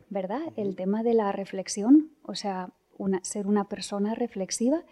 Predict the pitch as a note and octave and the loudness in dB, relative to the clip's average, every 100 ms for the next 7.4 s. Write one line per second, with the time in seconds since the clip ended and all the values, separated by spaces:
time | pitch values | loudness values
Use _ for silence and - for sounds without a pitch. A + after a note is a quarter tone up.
0 | _ B3+ G#3 - G3 G3 G3 G3 G3 G#3 | _ 0 0 0 0 0 2 0 2 2
1 | B3+ A3 G3+ G3 G3 - G3 G#3+ A3+ - | 0 0 0 -2 -6 -12 -2 0 0 -4
2 | G#3+ - G#3 G3 F#3 F#3+ - _ - G#3+ | -8 -4 0 2 2 0 -4 _ -4 -4
3 | G3+ G3 - G3 F#3+ G#3 A#3 _ A3+ G3+ | -2 -6 -4 -2 0 0 -2 _ 0 0
4 | F#3 G3 G3+ D4 E4+ - _ _ _ - | 0 -2 -4 -4 -4 -8 _ _ _ -20
5 | - - A3+ A3+ A3 G#3 G3+ - G3+ G3 | -20 0 0 6 6 6 0 -4 -2 0
6 | G3 G3+ B3 - - B3 G3 F3+ F#3 F3+ | 0 2 2 0 -2 2 2 2 -2 -8
7 | F#3 G#3 C#4+ | -6 -4 -4